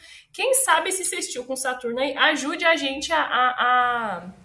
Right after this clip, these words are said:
a se comprometer mais, assim, ser mais sério, né?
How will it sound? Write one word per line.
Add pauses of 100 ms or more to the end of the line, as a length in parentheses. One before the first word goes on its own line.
(400)
a
se
comprometer
mais,
assim,
ser
mais
sério,
né?